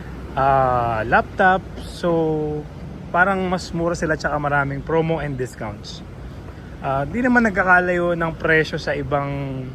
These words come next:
branch, pero sa ibang, ano, sa ibang part ng Singapore, pero mas maraming nabili dito sa Funan Station dahil sa mga discounts and, ah, dun sa mga latest din na gadgets meron sila.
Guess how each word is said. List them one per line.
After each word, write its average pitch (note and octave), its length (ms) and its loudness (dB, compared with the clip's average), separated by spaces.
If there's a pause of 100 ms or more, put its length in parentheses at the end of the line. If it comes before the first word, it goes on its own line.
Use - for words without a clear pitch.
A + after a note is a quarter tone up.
(840)
branch, C3+ 400 2
pero D#3 320 6
sa F#3 160 2
ibang, F#3 240 4
ano, D#3+ 160 2
sa D3+ 160 0
ibang D#3 240 0
part D3 240 0
ng C#3+ 140 -6
Singapore, D3 420 -2
pero D#3+ 320 4
mas D#3+ 240 -2
maraming D#3+ 400 2
nabili D3+ 320 2
dito D3 240 -8
sa D3+ 140 -6
Funan D3 340 -6
Station C3+ 400 -6
dahil C#3 320 0
sa D3 160 -4
mga C#3+ 400 -2 (480)
discounts E3+ 400 0
and, D3 240 -6
ah, C#3+ 480 -2 (480)
dun E3 100 -4
sa F3+ 160 0
mga F3+ 160 2
latest E3+ 400 -2
din D#3 160 -2
na C#3+ 60 -4
gadgets C3+ 420 -2
meron A#2+ 240 -4
sila. A2 220 -8